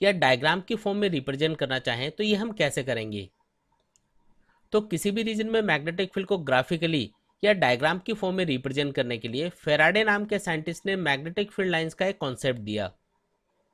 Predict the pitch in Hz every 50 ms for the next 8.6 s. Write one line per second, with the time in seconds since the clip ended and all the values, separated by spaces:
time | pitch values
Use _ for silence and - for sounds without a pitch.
0 | _ - - 160 180 226 233 240 214 165 139 139 160 185 190 220 208 214 - 202
1 | 190 180 170 165 165 - - - 131 113 117 107 - 113 104 101 101 92 - _
2 | _ _ _ _ _ _ _ _ _ _ _ _ _ _ _ _ _ _ _ _
3 | _ _ _ _ _ - 160 175 180 247 226 196 147 131 135 139 165 185 185 214
4 | 208 - - 170 147 135 127 139 165 - - - 131 139 156 - 214 220 208 185
5 | 165 160 160 160 180 190 196 208 214 220 214 - 151 143 143 139 135 127 - -
6 | 147 175 185 180 185 196 190 208 202 208 - 147 139 - 190 196 202 233 214 202
7 | 196 196 196 190 - 208 208 202 208 202 208 - 156 147 147 147 165 165 165 147
8 | 139 139 131 127 - 131 120 113 117 117 139 170